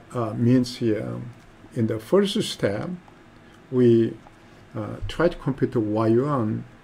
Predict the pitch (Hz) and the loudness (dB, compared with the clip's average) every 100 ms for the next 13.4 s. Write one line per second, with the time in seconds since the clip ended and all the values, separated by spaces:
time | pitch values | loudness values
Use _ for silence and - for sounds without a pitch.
0 | - 123 113 113 113 117 123 - - - | -6 -2 0 -2 -4 -6 -10 -16 -20 -20
1 | - 123 107 110 - - 135 151 160 127 | -10 -6 -4 -6 -8 -6 2 4 4 2
2 | 107 101 110 117 110 127 123 117 - - | 0 -2 -6 -4 0 2 2 0 -8 -6
3 | 123 110 107 110 - - - 120 - 117 | -2 -2 -4 -10 -16 -12 -4 -4 -2 0
4 | 113 107 113 123 - - - - - - | 0 -2 -6 -12 -14 -20 -20 -20 -20 -20
5 | - - - - - 120 107 110 135 123 | -20 -20 -20 -16 -4 -2 -2 -2 0 0
6 | - 135 160 - - - 113 110 113 110 | 0 4 4 2 -8 -2 0 0 -2 -6
7 | - - - - - - 113 107 104 107 | -14 -20 -20 -20 -20 -8 -6 -4 -6 -10
8 | - - - 110 120 - - 135 - 123 | -14 -18 -12 -10 -10 -10 -4 -4 -2 -4
9 | 113 113 135 131 - - - - - - | -4 -6 -12 -14 -16 -20 -20 -20 -20 -20
10 | - - - - - - - - - - | -20 -20 -20 -20 -20 -20 -20 -18 -14 -2
11 | 120 110 107 101 - - 113 - 139 127 | 0 2 2 -2 -6 -6 -4 0 2 2
12 | 104 107 123 110 110 107 104 107 - - | 2 -2 2 2 4 2 2 -4 -16 -20
13 | - - 110 104 | -10 -2 -2 -2